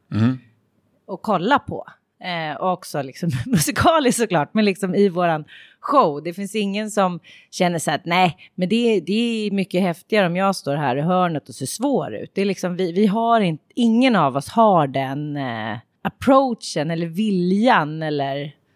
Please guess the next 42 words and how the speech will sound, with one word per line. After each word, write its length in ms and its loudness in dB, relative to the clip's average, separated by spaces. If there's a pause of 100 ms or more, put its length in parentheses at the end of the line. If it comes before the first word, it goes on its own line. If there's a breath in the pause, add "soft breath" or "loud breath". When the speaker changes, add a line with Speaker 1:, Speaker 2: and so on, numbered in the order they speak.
(160)
Speaker 2:
så, 220 -4 (200)
skulle 240 -4
Speaker 1:
Nej. 100 2
Speaker 2:
jag 60 -4
säga. 280 -6 (160)
Speaker 1:
Nej, 240 0
verkligen. 360 0
Det 60 0
är 40 0
ju 440 -8 (320)
fullt 260 -2
ställ 320 -4
och 60 -4
en 160 -4
jävla 600 0
energi. 760 -8 (480)
Speaker 2:
Ja, 260 4
och, 280 -2
och 100 2
jag 160 4 (340)
tror 320 4
lite 260 0
att 100 -6
så 80 0
här, 200 0
kombinationen 1300 0
av 180 -2
oss 400 -4
fyra 340 -2
och 60 0
att 100 -8
alla 340 0
vi 160 -2
är 300 4
så 240 -10
gör 400 4
att 160 -8
det 100 -10
blir 300 -12
liksom 480 -18
extra 580 -2
bra. 340 -10